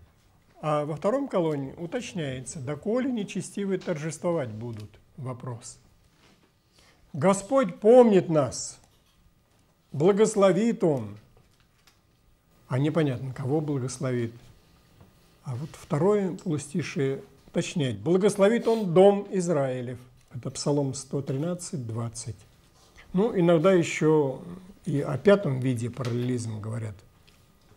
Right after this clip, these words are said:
Его называют числовой параллелизм. Этот вид параллелизма, он очень легко просматривается. Например,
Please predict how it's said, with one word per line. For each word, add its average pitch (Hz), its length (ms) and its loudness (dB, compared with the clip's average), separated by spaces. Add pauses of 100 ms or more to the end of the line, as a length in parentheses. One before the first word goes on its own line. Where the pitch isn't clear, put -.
(680)
Его 135 300 0
называют 127 580 -4
числовой 175 720 2 (100)
параллелизм. 117 720 -10 (560)
Этот 156 300 -2
вид 147 220 0
параллелизма, 143 540 4
он 131 160 -4
очень 135 220 -4
легко 131 340 -4
просматривается. 131 1080 -4 (1080)
Например, 123 540 -4